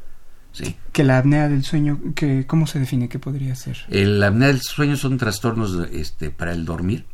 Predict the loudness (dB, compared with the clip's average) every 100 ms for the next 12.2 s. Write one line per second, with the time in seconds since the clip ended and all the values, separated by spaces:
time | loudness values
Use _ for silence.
0 | -4 2 4 2 2 2 2 4 2 2
1 | 0 2 4 6 4 4 2 2 0 0
2 | 0 2 0 0 0 0 0 -2 0 0
3 | 0 0 -2 -2 -4 -4 -8 -8 -4 -2
4 | 0 0 0 0 0 0 0 0 0 0
5 | 0 0 0 2 2 0 -4 -8 -4 -2
6 | 0 2 2 2 0 2 2 4 4 4
7 | 2 2 0 -2 -2 -2 0 0 2 2
8 | 2 0 2 2 2 0 0 0 0 0
9 | -2 0 0 0 -2 -4 -2 0 0 2
10 | 2 0 0 0 0 0 0 0 0 0
11 | 0 0 0 0 0 0 0 -2 -2 -2
12 | 0 0